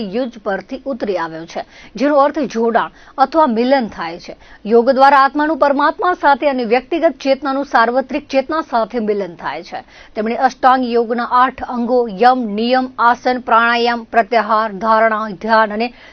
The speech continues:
સમાધિ વિશે માહિતી આપતા કહ્યું હતું કે યોગનું અંતિમ લક્ષ્ય સમાધિ કે મોક્ષ છે, પરંતુ તેની શરૂઆત શિસ્તબદ્ધ જીવન અને યમ નિયમથી થવી જોઈએ. ભગવદ્ ગીતાના અઢાર અધ્યાયોમાં પણ યોગનો ઉલ્લેખ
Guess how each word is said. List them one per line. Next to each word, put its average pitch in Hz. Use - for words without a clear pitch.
સમાધિ 277
વિશે 277
માહિતી 262
આપતા -
કહ્યું 240
હતું 285
કે 285
યોગનું 285
અંતિમ 269
લક્ષ્ય 262
સમાધિ 254
કે 240
મોક્ષ 214
છે, -
પરંતુ 214
તેની 214
શરૂઆત 214
શિસ્તબદ્ધ 220
જીવન 277
અને 202
યમ 254
નિયમથી 233
થવી 233
જોઈએ. 160
ભગવદ્ 226
ગીતાના 277
અઢાર 294
અધ્યાયોમાં 294
પણ 285
યોગનો 247
ઉલ્લેખ 233